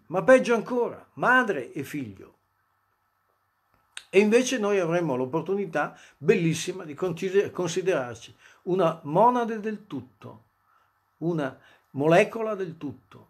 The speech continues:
e allora non faremmo più guerre, non faremmo, non butteremmo più le cose, eh, nei rifiuti, eh, eh, eh, non considereremmo più un torrente una zona di rifiuto, perché il torrente appartiene a tutti, non appartiene solo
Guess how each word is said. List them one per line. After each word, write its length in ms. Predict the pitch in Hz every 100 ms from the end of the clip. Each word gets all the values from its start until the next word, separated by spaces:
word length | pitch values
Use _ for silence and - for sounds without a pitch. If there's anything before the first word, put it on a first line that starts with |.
| _
e 80 | 151
allora 360 | 165 185 226 196
non 120 | 143
faremmo 420 | 156 156 190 180
più 180 | 165 226
guerre, 380 | 185 220 160 131
non 140 | 135
faremmo, 520 | 151 175 208 180 165 - - -
non 160 | 190
butteremmo 520 | 196 170 208 226 220
più 160 | 170 240
le 140 | 226
cose, 560 | - 202 226 208 180 - - - -
eh, 200 | 175 170 175
nei 180 | 190
rifiuti, 880 | 196 165 185 240 247 247 220 175 143
eh, 140 | - 165
eh, 460 | 151 160 170 165 156
eh, 180 | 156 156
non 240 | 175 190
considereremmo 680 | 196 196 202 190 214 202 185
più 160 | 202
un 340 | 214 180 180 170
torrente 600 | 190 165 208 208 196 165 - - -
una 220 | 175 170
zona 280 | 165 202 196
di 100 | 185
rifiuto, 520 | 165 247 240 160 127
perché 260 | 160 - 170
il 160 | 151
torrente 420 | 170 165 208 208
appartiene 460 | 151 110 127 160 123
a 40 |
tutti, 380 | 107 202 - - _ _ _ _ _ _ _ _ _ _ _ _ _ -
non 160 | 135
appartiene 560 | 143 117 143 196 190 147
solo 540 | - 151 139 120 -